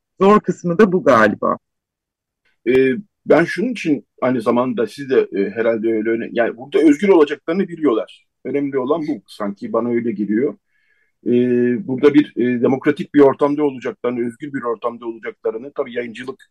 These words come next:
Speaker 2: ilkelerine
Speaker 1: <laughs>
Speaker 2: uymak şartıyla
Speaker 1: Hı hı.
Speaker 2: biliyorlar. Bu çok önemli bir şey. E, yani bir standardı,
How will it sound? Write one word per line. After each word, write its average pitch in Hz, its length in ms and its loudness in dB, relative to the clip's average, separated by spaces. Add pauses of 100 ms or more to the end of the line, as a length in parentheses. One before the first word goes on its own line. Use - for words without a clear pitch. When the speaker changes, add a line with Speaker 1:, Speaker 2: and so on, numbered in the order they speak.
(200)
Speaker 2:
ilkelerine 110 920 0
Speaker 1:
<laughs> - 20 0
Speaker 2:
uymak 117 240 0
şartıyla 139 500 4
Speaker 1:
Hı 165 60 -6
hı. 170 40 -8
Speaker 2:
biliyorlar. 151 460 2 (600)
Bu 226 400 0
çok 226 200 2
önemli 131 300 4
bir 107 40 -10
şey. 135 280 -2 (100)
E, 110 60 -2 (1300)
yani 147 340 2
bir 196 220 -10 (380)
standardı, 160 800 2